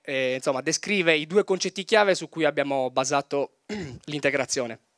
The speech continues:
Il primo è, appunto, integrazione seamless. Abbiamo integrato direttamente le S D K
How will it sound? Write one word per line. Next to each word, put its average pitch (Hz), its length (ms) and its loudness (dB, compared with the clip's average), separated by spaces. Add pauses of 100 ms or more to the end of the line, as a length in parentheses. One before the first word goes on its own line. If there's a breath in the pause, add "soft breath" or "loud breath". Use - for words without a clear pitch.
(500 loud breath)
Il 175 140 -4
primo 247 420 2 (100)
è, 156 240 0 (320)
appunto, 147 240 -10
integrazione 165 460 0
seamless. 117 600 -2 (240 soft breath)
Abbiamo 175 280 4
integrato 202 800 -2
direttamente 165 840 -2
le 139 100 -4
S 156 160 0
D 160 160 -16
K 143 180 -2